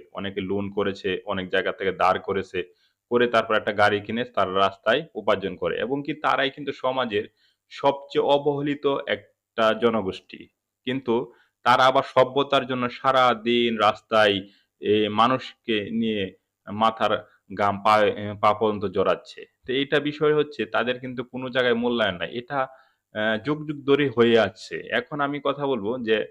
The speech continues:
আমরা যে তাদের সাথে অন্যায়গুলা করতেছি, এটার জন্য আসলে এই সরকারকেই কিন্তু দায় গ্রহণ করতে হবে। এই দেশের জনগণ কিন্তু বুঝে গেছে এই একটি,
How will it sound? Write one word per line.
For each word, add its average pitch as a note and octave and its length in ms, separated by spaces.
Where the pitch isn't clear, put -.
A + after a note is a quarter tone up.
আমরা B2+ 680
যে A#2 140
তাদের B2 300
সাথে C#3 300
অন্যায়গুলা C3 540
করতেছি, A#2+ 500
এটার B2 220
জন্য B2+ 260
আসলে B2 380
এই A#2+ 60
সরকারকেই A#2+ 720
কিন্তু A2+ 260
দায় G#2+ 260
গ্রহণ G2 300
করতে - 280
হবে। F2+ 140
এই G2 60
দেশের A2+ 260
জনগণ A#2+ 420
কিন্তু A#2 220
বুঝে A2+ 280
গেছে B2 220
এই A#2+ 240
একটি, B2+ 260